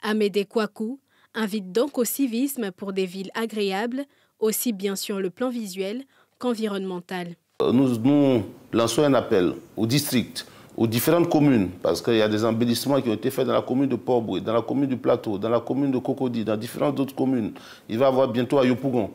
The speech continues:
Speaker 2: Euh, tous ces embellissements qui sont faits, nous demandons donc aux maires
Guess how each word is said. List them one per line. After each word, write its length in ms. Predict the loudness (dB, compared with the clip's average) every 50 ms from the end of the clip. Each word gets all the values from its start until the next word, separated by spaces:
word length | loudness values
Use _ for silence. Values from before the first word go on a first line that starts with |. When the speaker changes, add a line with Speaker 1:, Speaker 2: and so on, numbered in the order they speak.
| -14 -20 -20 -20 -20 -10 -2 -2
Speaker 2:
Euh, 80 | -2
tous 220 | -2 -2 -4 -4 -2
ces 380 | -2 -4 -2 2 2 2 4
embellissements 560 | 4 2 2 2 2 0 0 -2 0 0 0 0
qui 120 | -2 -6
sont 320 | -4 -2 0 2 2 2 0
faits, 460 | -4 -8 0 2 2 2 2 -2 -10 -18 -20 -20 -20 _ -4 -4
nous 80 | 0
demandons 380 | 2 2 2 4 2 2 2 2
donc 240 | 2 0 0 0 0
aux 60 | 2
maires 500 | 4 4 4 4 4 2 -2 -10 -16